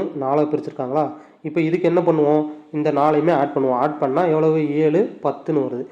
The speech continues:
அதே மாதிரி இந்த பேஸ் லைனுக்கும் கணக்கு பண்ணணும். இந்த பேஸ் லைன் எத்தனை? ஒண்ணு, ரெண்டு, மூணு, நாலு, நாலு பேஸ் லைன். அதே மாதிரி இந்த நாலையும் ஆட் பண்ணணும். இந்த நாலையும் ஆட் பண்ணா எவ்வளவு?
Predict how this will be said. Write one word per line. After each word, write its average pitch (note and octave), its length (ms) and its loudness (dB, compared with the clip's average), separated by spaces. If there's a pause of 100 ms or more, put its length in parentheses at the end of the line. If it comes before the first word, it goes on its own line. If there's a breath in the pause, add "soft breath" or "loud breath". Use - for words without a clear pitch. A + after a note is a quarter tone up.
(400 loud breath)
அதே D#3+ 260 4 (220)
மாதிரி E3+ 200 4 (120)
இந்த E3+ 140 0 (100)
பேஸ் D#3 220 2
லைனுக்கும் C#3 380 0
கணக்கு C3+ 240 -2
பண்ணணும். B2 300 -4
இந்த D3+ 220 -2
பேஸ் E3+ 200 0
லைன் D#3 200 0
எத்தனை? D3 200 -2 (360)
ஒண்ணு, C3+ 320 -2 (500 loud breath)
ரெண்டு, C3+ 320 0 (480)
மூணு, C3+ 280 2 (200)
நாலு, B2+ 220 2 (120)
நாலு C#3 240 2
பேஸ் C3 180 -6
லைன். B2+ 160 -6 (160)
அதே D#3+ 160 -2
மாதிரி F#3+ 200 2
இந்த F3+ 160 0
நாலையும் D#3+ 360 2
ஆட் - 140 -6
பண்ணணும். B2+ 240 -2
இந்த D#3 140 0
நாலையும் D#3+ 200 2
ஆட் D3+ 100 -2
பண்ணா D#3 200 -2
எவ்வளவு? C#3+ 300 0